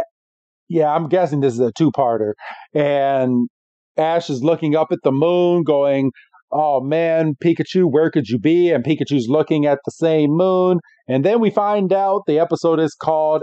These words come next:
And We Gaze at the Same Moon. And that is next week's episode that we are going to cover. But what I wanted to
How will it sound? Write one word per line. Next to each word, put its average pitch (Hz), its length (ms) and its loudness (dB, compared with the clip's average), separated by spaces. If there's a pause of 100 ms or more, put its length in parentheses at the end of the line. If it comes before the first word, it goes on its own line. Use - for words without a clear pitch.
(100)
And 226 480 0
We 135 140 -2
Gaze 151 380 0
at 131 160 2
the 131 60 -2
Same 127 400 0 (100)
Moon. 104 260 0 (640)
And 104 200 -2
that 113 200 0
is 120 440 0
next 123 340 0
week's 127 260 -2 (180)
episode 165 760 -2 (960)
that 135 280 0
we 143 260 2
are 139 220 0
going 135 400 0 (160)
to 127 460 2
cover. 123 460 -2 (120)
But 151 260 -2
what 175 220 0
I 196 120 0
wanted 233 400 -2 (140)
to 147 260 2